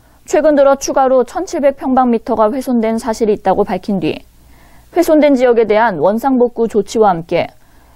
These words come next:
불법 공장 등 법규를 위반한 건축물에 대해서는 자진 철거를 유도한 후 계속해서 실형되지 않을 경우 행정대 집행 절차에 따라 강제 철거 등 법적 조치를 하겠다고 말했습니다.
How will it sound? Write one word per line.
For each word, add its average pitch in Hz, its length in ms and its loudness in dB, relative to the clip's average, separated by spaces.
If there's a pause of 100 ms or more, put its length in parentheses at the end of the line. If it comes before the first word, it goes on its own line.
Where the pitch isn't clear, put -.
(100)
불법 262 380 0
공장 226 400 0
등 202 240 -2
법규를 226 520 -2
위반한 208 420 0
건축물에 233 640 -2
대해서는 180 560 -6 (440)
자진 233 460 -2
철거를 294 540 -2
유도한 185 360 0
후 185 300 -4
계속해서 247 640 0
실형되지 262 520 0
않을 196 260 0
경우 151 360 -6 (640)
행정대 302 480 2
집행 262 380 -4
절차에 220 400 0
따라 185 480 0
강제 214 400 -2
철거 196 340 -4
등 233 240 -4
법적 - 460 -6
조치를 233 320 -2
하겠다고 190 400 -4
말했습니다. 170 720 -4